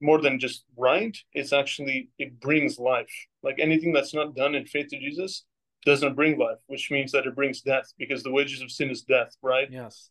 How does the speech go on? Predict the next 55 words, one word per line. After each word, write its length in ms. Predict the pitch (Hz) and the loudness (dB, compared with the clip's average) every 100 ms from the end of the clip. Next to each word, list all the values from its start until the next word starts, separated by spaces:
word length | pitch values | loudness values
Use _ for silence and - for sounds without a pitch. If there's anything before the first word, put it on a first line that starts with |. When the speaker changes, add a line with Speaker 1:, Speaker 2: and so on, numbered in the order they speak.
| - | -6
Speaker 2:
Yeah. 200 | 131 135 | 0 0
Speaker 1:
And, 200 | 135 139 - | -2 -8 -6
um, 340 | 131 131 131 131 _ _ | 0 0 0 -6 _ _
that's 160 | 147 160 | 2 4
not 160 | 170 | 2
to 80 | 160 | 0
say 260 | - 165 156 | 0 2 6
that, 180 | 143 143 | 4 4
as 160 | 139 | 0
you 60 | 147 | -4
said, 240 | - 135 | -6 -6
like, 160 | 123 120 | -6 -4
we 60 | 131 | -4
have 100 | 131 | -4
to 80 | 123 - | -10 -6
twenty-four 380 | 143 131 - 139 | -6 -4 -4 -4
seven 400 | - 156 143 143 | 2 2 2 -4
be, 320 | 139 139 139 _ _ - | -4 -6 -8 _ _ -4
you 80 | |
know, 60 | 143 | -2
reading 320 | 143 147 151 | 2 2 2
the 60 | 143 | 2
word 220 | 147 147 | 2 4
everywhere 280 | 143 147 135 | 2 0 -4
we 140 | 131 | -6
go, 280 | 151 170 143 | 4 4 6
but 180 | 135 131 _ _ _ 143 | 4 2 _ _ _ -2
everything 360 | 151 156 160 | -2 -4 2
that 160 | 143 131 | 2 2
you 100 | 131 | -2
do, 240 | 190 - - _ _ | -6 -8 -10 _ _
you 100 | 131 | -4
know, 80 | 135 | -2
no 160 | 151 | -2
matter 240 | 151 156 135 | 2 2 2
s-, 220 | - - - - | -2 -12 -16 -6
no 200 | 147 160 | 2 4
matter, 460 | 160 156 151 147 | 6 6 6 6
uh, 180 | 127 123 | 4 2
how 140 | 117 127 | 2 0
small 400 | - 175 254 185 | -2 0 2 2
it 80 | 131 | 0
is, 220 | 120 139 | -4 -8
even 180 | 147 143 | -8 -8
if 140 | - | -10
it's 180 | 139 - | -12 -6
just, 340 | 139 123 - _ _ _ - | -4 -4 -6 _ _ _ -4
you 80 | |
know, 100 | 127 | -2
having 380 | 120 143 143 131 | 4 4 4 0
lunch, 520 | 123 113 110 - - _ | 0 0 -4 -14 -14 _
or 220 | 135 139 | 0 0
even 180 | 139 139 | -2 -4
if 120 | 139 | -6
it's, 400 | 139 - - | -10 -10 -14